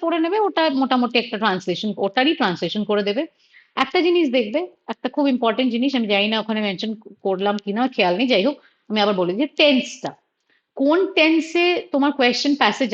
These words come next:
আছে, সেই টেন্সেই কিন্তু তোমাকে আনসার প্যাসেজ লিখতে হবে। তোমার যদি টেন্স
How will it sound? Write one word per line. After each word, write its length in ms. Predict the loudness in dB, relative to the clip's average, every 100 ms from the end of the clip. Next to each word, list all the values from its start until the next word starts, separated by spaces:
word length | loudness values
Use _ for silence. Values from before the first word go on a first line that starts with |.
| 0
আছে, 160 | -2 -8 -8 -10
সেই 180 | 0 0 2
টেন্সেই 440 | 2 2 2 0
কিন্তু 280 | 0 -4 -4
তোমাকে 360 | -4 -4 -4 -6 -6 _ _ -2
আনসার 380 | 0 0 -2 0
প্যাসেজ 300 | -2 0 -2 0
লিখতে 280 | -2 -2 -2 -2
হবে। 200 | -4 -8 _ _ -6
তোমার 320 | 0 2 2
যদি 260 | 2 2 2 2
টেন্স 340 | 2 2